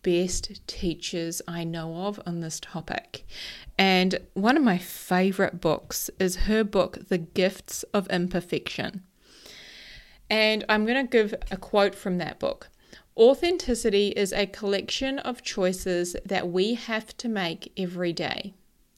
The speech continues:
It's about the choice to show up and be real,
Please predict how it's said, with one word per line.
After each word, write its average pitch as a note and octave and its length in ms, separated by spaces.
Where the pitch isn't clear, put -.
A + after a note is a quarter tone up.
It's G3 220
about G3 420
the B3 120
choice G3 380
to - 140
show G3 380
up G3 300
and F#3 220
be F3+ 220
real, E3+ 580